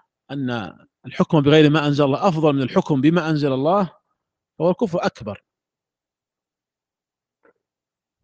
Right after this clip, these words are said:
وأما إذا كان حكم بغير ما أنزل الله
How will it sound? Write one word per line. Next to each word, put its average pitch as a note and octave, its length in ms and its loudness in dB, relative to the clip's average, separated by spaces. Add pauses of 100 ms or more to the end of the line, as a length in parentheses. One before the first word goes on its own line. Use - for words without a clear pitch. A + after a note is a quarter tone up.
(920)
وأما F#3 400 2
إذا F3+ 240 0
كان G3 300 2
حكم F3+ 400 0
بغير D#3+ 340 2
ما F3 200 0
أنزل D#3 260 2
الله D3+ 460 -2